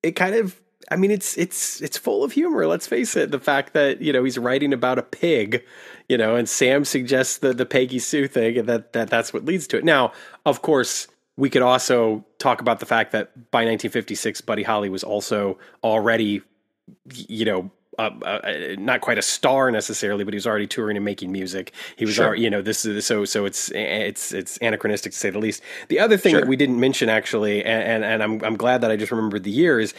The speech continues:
Speaker 1: that, of course, this episode takes place before Sam Beckett was born.
Speaker 2: No, it doesn't. It's nineteen fifty-six.
Speaker 1: Yeah.
Speaker 2: He was born in fifty-three.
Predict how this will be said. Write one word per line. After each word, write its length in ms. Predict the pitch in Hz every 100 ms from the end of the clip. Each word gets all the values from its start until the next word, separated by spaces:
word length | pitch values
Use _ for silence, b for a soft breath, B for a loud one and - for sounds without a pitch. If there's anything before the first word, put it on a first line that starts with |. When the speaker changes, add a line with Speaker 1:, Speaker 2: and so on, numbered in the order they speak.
| B B
Speaker 1:
that, 100 | 127
of 60 | 117
course, 240 | 147 131
this 240 | 123 131 160
episode 680 | - 135 131 117 110 104 - _ _ _ _ -
takes 160 | 139
place 200 | - 143
before 300 | - 117 143
Sam 220 | 131 120 113
Beckett 240 | - -
was 100 | -
born. 260 | 120 98 - _ _ _ _ _ _ _ _ _ _ _ _ _ _ _ _ _ _
Speaker 2:
No, 80 | -
it 60 | -
doesn't. 300 | - 156 - _ _ _ _ _ _ _ _ _ _ _ _ _ _ _
It's 100 | -
nineteen 240 | 151 160 147
fifty-six. 680 | 143 147 190 180 - - _ _ _ -
Speaker 1:
Yeah. 240 | 190 - - _ _ _ _ _
Speaker 2:
He 60 | 127
was 60 | 127
born 140 | 143
in 60 | 131
fifty-three. 540 | 143 - - 85